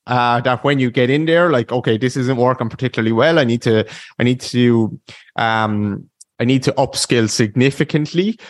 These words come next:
rather than just thinking, "I just did this course that was very taxing, very hard on me. I learned a shit ton of stuff. I crammed my brain with stuff. And guess what? Like, half of it is, is useless or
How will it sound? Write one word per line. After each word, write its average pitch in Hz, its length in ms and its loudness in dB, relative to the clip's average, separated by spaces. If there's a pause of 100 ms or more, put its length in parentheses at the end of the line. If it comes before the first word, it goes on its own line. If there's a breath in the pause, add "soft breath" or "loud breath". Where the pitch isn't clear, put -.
rather 120 300 2
than 113 160 2
just 117 180 0
thinking, 117 220 -2
"I 110 80 2
just 143 300 0
did 127 160 0
this 127 180 -2
course 131 480 2
that 117 200 -2
was 113 280 -4 (400 loud breath)
very 131 220 2
taxing, 143 600 -2
very 131 220 0
hard 135 420 2
on 127 160 0
me. 131 100 -2
I 113 80 2
learned 127 360 2
a 117 40 0
shit 151 240 -4
ton 123 160 -2
of 120 80 -2
stuff. 131 280 0
I 110 80 -12
crammed 135 280 -2
my 127 100 2
brain 127 280 0
with 123 140 -4
stuff. 131 260 -2
And 113 160 -4
guess 120 180 0
what? 139 280 0
Like, 117 200 0 (320 loud breath)
half 127 280 0
of 127 100 -6
it 117 80 0
is, 107 380 -4 (160)
is 120 500 2 (420 loud breath)
useless 139 560 2
or 113 460 2